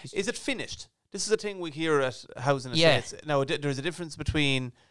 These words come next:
Speaker 1: No, this
Speaker 2: social
Speaker 1: is finished.
Speaker 2: housing and, like, are the paths finished, the
Speaker 1: Yeah.
Speaker 2: lights finished,
Speaker 1: Yeah.
Speaker 2: all of this, because this is a council,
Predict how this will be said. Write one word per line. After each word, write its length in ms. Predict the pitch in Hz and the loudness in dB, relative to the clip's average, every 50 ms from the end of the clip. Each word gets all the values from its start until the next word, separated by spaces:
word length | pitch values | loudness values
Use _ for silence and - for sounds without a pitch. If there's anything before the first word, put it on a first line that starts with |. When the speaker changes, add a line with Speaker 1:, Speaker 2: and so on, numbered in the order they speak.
| _ _ _ _ - 151 | _ _ _ _ 2 6
Speaker 1:
No, 140 | 147 143 | 8 8
this 160 | 143 151 147 143 | 8 8 6 4
Speaker 2:
social 100 | - 131 | 4 6
Speaker 1:
is 60 | 139 | 6
finished. 240 | 156 135 107 113 131 | 6 6 6 2 0
Speaker 2:
housing 160 | 127 127 - - | -2 -4 -6 -6
and, 160 | - 131 127 | -4 -2 0
like, 100 | 127 127 | 0 0
are 80 | 135 135 | 0 0
the 60 | 127 | -2
paths 380 | - - - 175 180 - - - | -4 -8 -6 -6 -6 -6 -8 -10
finished, 340 | - 139 113 98 90 - - | -10 -10 -10 -10 -12 -12 -8
the 60 | 113 | -4
Speaker 1:
Yeah. 60 | 107 117 | 0 4
Speaker 2:
lights 260 | 131 143 135 110 - | 6 6 6 4 2
finished, 360 | - 143 123 104 101 - - | -2 -8 -8 -8 -8 -4 0
Speaker 1:
Yeah. 80 | 139 135 | 2 2
Speaker 2:
all 140 | 135 135 | 4 2
of 80 | 131 123 | 0 -2
this, 140 | 123 117 - | -6 -8 -8
because 180 | - 123 123 | -4 -2 0
this 140 | 123 160 170 | 2 2 2
is 60 | 156 | 2
a 40 | 147 | 0
council, 540 | - 151 151 156 151 - - 143 127 123 | 0 -2 -2 -2 -2 -6 -4 -4 -4 -4